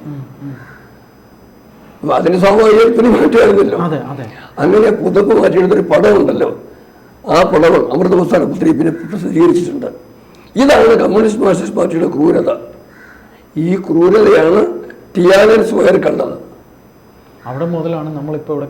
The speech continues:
Speaker 1: കേരളത്തിൽ
Speaker 2: ഈ ടി-, ക്രൂരതയാണ് ചൈനയിലെ ടിയാനൻ സ്ക്വയർ കണ്ടത്. ഈ ക്രൂരതയാണ് ഇന്ന് ചൈനയിലെ ഉയ്ഗർ മുസ്ലിങ്ങൾ എന്ന് പറയുന്ന മുസ്ലിങ്ങളുടെ മേൽ നടത്തിക്കൊണ്ടിരിക്കുന്നത്.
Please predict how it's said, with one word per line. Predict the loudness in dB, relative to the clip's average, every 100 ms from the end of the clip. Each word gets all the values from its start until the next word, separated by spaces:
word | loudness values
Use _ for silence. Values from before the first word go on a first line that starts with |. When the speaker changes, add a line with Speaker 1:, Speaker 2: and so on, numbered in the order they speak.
| -10
Speaker 1:
കേരളത്തിൽ | -10 -8 -6
Speaker 2:
ഈ | -2 0 0 0
ടി-, | -2 -2 -6 -14 -6
ക്രൂരതയാണ് | 0 2 4 4 4 2 0 -4 -16 -20 -10 -2
ചൈനയിലെ | 0 4 4 4 2
ടിയാനൻ | 2 2 4 2
സ്ക്വയർ | 0 0 0
കണ്ടത്. | -2 -4 -6 -8 -8 -4
ഈ | -4
ക്രൂരതയാണ് | -4 -2 0 2 4 4 2 2 2
ഇന്ന് | 0 0 0 2 0 0 -4 -14 -20 -20 -8
ചൈനയിലെ | -2 2 2 4 4 4 4 2 0 -2
ഉയ്ഗർ | 0 2 2 2 2
മുസ്ലിങ്ങൾ | -2 -2 0 2
എന്ന് | 2 2
പറയുന്ന | 2 2 2 0 -6
മുസ്ലിങ്ങളുടെ | -2 0 0 0 2 4 2 4
മേൽ | 2 4 4 4 2
നടത്തിക്കൊണ്ടിരിക്കുന്നത്. | 0 0 0 -2 -4 -4 -4